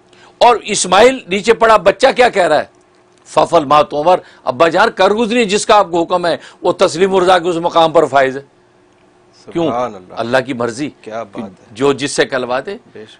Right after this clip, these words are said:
Speaker 1: ये तो, ये तो सती ज़हन का इंसान जो इस तरह के सवालात करता है, जिसको कल्ब सलीम अता होता है ना,
Speaker 2: जी।
Speaker 1: और नूर अकल जिसको मिल जाए,
Speaker 2: जी, जी।
Speaker 1: वो मंजिल पा लेता है।
Speaker 2: बिल्कुल।
Speaker 1: वो मंजिल पा लेता है, वो ऐसे से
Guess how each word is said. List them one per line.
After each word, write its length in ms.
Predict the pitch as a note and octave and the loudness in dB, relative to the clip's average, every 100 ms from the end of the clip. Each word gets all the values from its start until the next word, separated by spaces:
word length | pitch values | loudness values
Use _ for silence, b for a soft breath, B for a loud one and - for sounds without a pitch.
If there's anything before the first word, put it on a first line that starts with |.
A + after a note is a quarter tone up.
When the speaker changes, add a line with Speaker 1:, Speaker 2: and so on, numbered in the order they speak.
| _ | _
Speaker 1:
ये 140 | A#2 | -8
तो, 220 | D3+ C#4+ F3+ | -6 -4 -2
ये 160 | D3 | -2
तो 140 | E3 F#3 | -2 -4
सती 360 | - E3 A3+ | -2 -2 0
ज़हन 260 | E3+ F3 E3+ | 0 -2 0
का 100 | D#3+ | -2
इंसान 420 | D3 C3+ C#3 C#3 | -2 -2 -2 -2
जो 100 | C3 | -4
इस 140 | C3 | -8
तरह 160 | - C3+ | -4 -4
के 120 | A#2 | -4
सवालात 460 | B2+ A#2+ A#2+ A#2+ A#2 | -8 -4 -2 -2 -4
करता 300 | G#2+ G2+ E3+ | -10 -6 -8
है, 180 | - A2 b b b | -8 -18 b b b
जिसको 360 | A#2 C#3 - D#3 - b b | -6 -4 2 2 2 b b
कल्ब 300 | C#3+ D3+ D3+ | -2 0 -2
सलीम 440 | D3+ C#3 D3 F#3 E3 | -2 0 0 0 -2
अता 240 | C3 E3 | 0 2
होता 340 | D#3 C#3 D#3 | 2 2 2
है 80 | D3 | 0
ना, 160 | A3+ D#3+ _ _ | 0 -6 _ _
Speaker 2:
जी। 180 | A2 G2+ A#2+ | -20 -6 0
Speaker 1:
और 140 | C#3+ | 0
नूर 240 | C#3 D#3 | 2 2
अकल 280 | E3+ C#3 F#3 | 2 2 0
जिसको 320 | D3+ D3+ F3 | 0 -6 -4
मिल 160 | C#3 C3+ | -2 -2
जाए, 220 | D3 G3 | 0 -2
Speaker 2:
जी, 280 | - - - | -4 -16 -20
जी। 80 | G#2 | -10
Speaker 1:
वो 120 | A#2+ C#3+ | -2 0
मंजिल 300 | C3+ C3+ C3+ | 0 -4 0
पा 180 | C#3+ | 0
लेता 300 | B2+ A#2+ - | 0 -2 -8
है। 120 | F#2+ - _ _ _ G2+ | -16 -16 _ _ _ _
Speaker 2:
बिल्कुल। 220 | G#2+ A#2 | -10 -4
Speaker 1:
वो 60 | B2+ | -4
मंजिल 240 | B2+ C3+ | -2 -4
पा 200 | - B2+ | 0 0
लेता 240 | B2+ D3+ | 0 2
है, 60 | D#3+ | 4
वो 80 | C#3+ | 4
ऐसे 220 | C3+ D3 | 2 -4
से 240 | - C3 | -4 -6